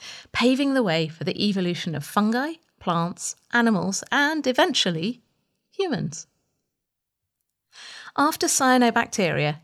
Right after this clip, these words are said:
came the sea plants, red and brown algae,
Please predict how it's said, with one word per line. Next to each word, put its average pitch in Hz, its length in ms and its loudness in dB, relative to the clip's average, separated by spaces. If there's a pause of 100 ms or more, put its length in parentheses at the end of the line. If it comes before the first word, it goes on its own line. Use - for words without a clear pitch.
came 196 260 2
the 190 60 -4
sea 220 320 0
plants, - 640 -6 (500)
red 240 360 4
and 170 180 -2
brown 214 380 4
algae, 208 560 -2